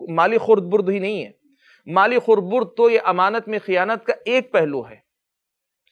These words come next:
अमानत में खियानत का सबसे वाज़े जो मफहूम है वो ये है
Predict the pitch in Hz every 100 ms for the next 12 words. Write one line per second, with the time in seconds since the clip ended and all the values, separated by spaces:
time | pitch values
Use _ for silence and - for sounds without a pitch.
0 | _ _ 160 190 226 247 226 208 180 185
1 | 226 180 226 226 226 _ _ _ _ -
2 | 185 - 269 240 202 226 202 190 175 202
3 | 196 175 165 151 160 185 151